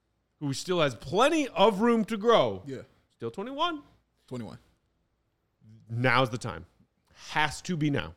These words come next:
Speaker 2: Yeah.
Speaker 1: You have got to show us something. You've got to prove to us that you belong in an N B A starting lineup.
Speaker 2: Yeah, yeah, it's true. 'Cause I know with everyone else that it works. Like, you just read the numbers. I get it. It works. Outside of Torrey Craig and Javon
Speaker 1: Right.
Speaker 2: Carter.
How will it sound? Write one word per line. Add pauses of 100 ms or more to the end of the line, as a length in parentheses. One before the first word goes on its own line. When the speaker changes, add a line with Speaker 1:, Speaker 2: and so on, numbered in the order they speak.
(160)
Speaker 2:
Yeah. (140)
Speaker 1:
You
have
got
to
show
us
something.
You've
got
to
prove
to
us
that
you
belong
in
an
N
B
A
starting
lineup.
Speaker 2:
Yeah, (140)
yeah, (120)
it's
true. (420)
'Cause
I
know (100)
with
everyone
else (260)
that
it
works. (140)
Like,
you
just
read
the
numbers. (220)
I
get
it.
It
works. (140)
Outside
of
Torrey
Craig
and
Javon
Speaker 1:
Right.
Speaker 2:
Carter.